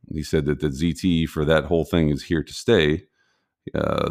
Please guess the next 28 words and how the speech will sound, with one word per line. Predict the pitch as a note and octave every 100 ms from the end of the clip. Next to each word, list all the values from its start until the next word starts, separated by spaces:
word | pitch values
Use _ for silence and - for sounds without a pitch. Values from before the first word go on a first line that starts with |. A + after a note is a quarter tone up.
| C#2+
this, | D#2+ D#2 - -
uh, | D#2+ D2+
C | - E2+
I | D#2+ D2+
O | D2+
Jack | - E2 D2+ -
McCarthy | C#2+ - E2 D#2 D#2 D2 D2
told | - D#2+ D2
Government | D2 C#2 C#2
Technology, | D2 C#2+ D2+ D2+ C2+
"Zero | D2 F2+
Trust | - E2+ -
allows | C#2+ D2+ E2 G2 F#2+
the |
courts | - F2+ E2+ -
to | -
safeguard | - - E2 - D#2
remote | D2+ D2 D#2
and | C2+
hybrid | D#2+ D2 D2+
operations, | D2 C#2+ C#2 C#2 C#2+ D2+ -
which | D2 -
is | C2+
how | C#2
we | C#2 C#2+
all | D2+
live | D#2+ D2+
today, | C2+ C#2 C#2+